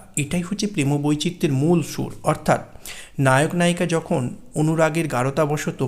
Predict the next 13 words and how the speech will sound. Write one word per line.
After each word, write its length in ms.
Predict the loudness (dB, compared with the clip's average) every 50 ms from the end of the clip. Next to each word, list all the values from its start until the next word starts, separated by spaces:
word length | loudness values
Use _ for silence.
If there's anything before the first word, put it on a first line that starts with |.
| -2
পরস্পরের 460 | 0 -2 -2 -2 -2 -2 0 0 2 2
বক্ষ 380 | 2 0 -2 -2 -4 -4 -4
সংলগ্ন 500 | -2 0 0 0 2 0 0 0 0 0
হয়ে, 260 | 0 0 2 2 2
কণ্ঠ 420 | 0 0 0 0 0 0 -2 -4 -6
সংলগ্ন 520 | -2 -2 -2 -2 0 -2 -2 -2 -2 -4
হয়েও 340 | 0 2 2 2 2 0 -2 -4 -8 -16 -16 -18 -18 -10 0
পরস্পরকে 480 | 0 2 2 0 0 -2 -2 0 0 -4
হারানোর 420 | 2 2 2 2 4 2 0 -2 0
আশঙ্কায় 640 | -2 -2 -2 0 -2 -2 -2 -2 0 2 2 2 2
তারা 360 | 2 2 2 4 4 2 2 2
অস্থির 460 | -2 -2 -2 -4 -6 -2 -2 -2 -2
হয়, 300 | -2 -2 -2 -2 -2 -4